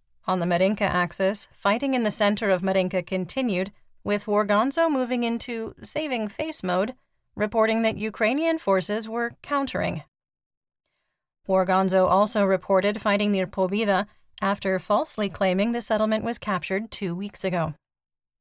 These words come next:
On the Ukhledar axis, the First Army Corps renewed attempts to advance on Novomikhailivka,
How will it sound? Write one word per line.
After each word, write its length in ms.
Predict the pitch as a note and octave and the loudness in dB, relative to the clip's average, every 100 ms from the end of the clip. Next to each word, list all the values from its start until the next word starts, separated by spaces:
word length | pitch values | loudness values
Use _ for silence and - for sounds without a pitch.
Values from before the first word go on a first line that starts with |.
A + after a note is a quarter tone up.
| _ _ _ _ _ _ - | _ _ _ _ _ _ -6
On 240 | G#3 G3+ G3+ | -2 0 0
the 120 | G3+ | 0
Ukhledar 480 | G3 G3 G3 G3+ G#3 | -2 0 0 2 2
axis, 600 | G3 G3 - G3+ A3 - | 0 -2 0 0 0 -4
the 160 | G3 | -4
First 320 | F#3+ G#3+ A#3+ - | 0 -2 -2 0
Army 300 | G3+ A3+ A#3+ | 0 0 -2
Corps 260 | G#3 G3+ | 0 2
renewed 460 | F#3+ G3+ G3+ A3+ E4+ | 2 2 2 0 -2
attempts 420 | E4+ G#3+ G3+ C#4 | -2 -2 -2 -4
to 120 | - | -2
advance 420 | G3 F3+ F3+ G3+ G3 | 0 2 0 2 0
on 220 | F#3 F#3 | 2 2
Novomikhailivka, 1200 | F#3+ F3+ F#3 F#3+ F3 - F3+ F#3 A3+ - G3 | 2 2 2 0 -2 -2 -2 -2 -6 -2 -2